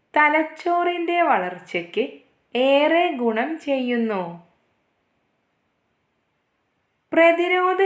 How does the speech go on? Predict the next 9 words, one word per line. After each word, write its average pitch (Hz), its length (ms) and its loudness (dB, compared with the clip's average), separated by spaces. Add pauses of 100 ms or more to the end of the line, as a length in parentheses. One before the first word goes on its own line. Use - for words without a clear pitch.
(120)
ശക്തിക്കും 190 600 -8 (680)
രക്തം 311 580 2 (100)
വർദ്ധിക്കാനും 185 800 -2 (720)
ഫലപ്രദമായ 294 1120 0 (320)
ഇല 156 120 -4 (600)
ഏത്? 247 380 2 (2500)
ഉത്തരം, 196 500 0 (460)
മുരിങ്ങയില. 320 840 0 (3250)
സ്ത്രീകൾക്ക് 320 1000 0